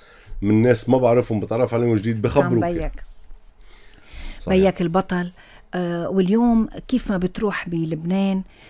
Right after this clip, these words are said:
Speaker 2: آه، بينذكر اسم أول شهيد، وللتذكار اليوم بعين الرمانة في لوحة تذكارية، في شارع باسم، آه،
Speaker 1: صحيح.
Speaker 2: الوالد أول شهيد جوزيف أبو عاصي. لما بتمرق بالشارع وبتشوف اللوحة،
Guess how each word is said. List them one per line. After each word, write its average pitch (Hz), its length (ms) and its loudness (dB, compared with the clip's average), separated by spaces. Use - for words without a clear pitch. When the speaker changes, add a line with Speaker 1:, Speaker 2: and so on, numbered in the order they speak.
Speaker 2:
آه، 175 100 -4
بينذكر 185 760 -2
اسم 190 240 -2
أول 175 320 -2
شهيد، 170 640 -4
وللتذكار 180 960 -4
اليوم 208 260 -4
بعين 175 340 -4
الرمانة 175 720 -4
في 180 260 -6
لوحة 170 380 -8
تذكارية، 170 600 -6
في 226 160 -6
شارع 226 640 -2
باسم، 151 680 -8
آه، 147 180 -10
Speaker 1:
صحيح. - 140 -6
Speaker 2:
الوالد 185 680 2
أول 170 260 -2
شهيد 170 520 -2
جوزيف 165 440 -4
أبو 156 180 -8
عاصي. 147 320 -4
لما 214 200 0
بتمرق 247 340 2
بالشارع 180 540 -2
وبتشوف 165 380 -8
اللوحة، 160 580 -8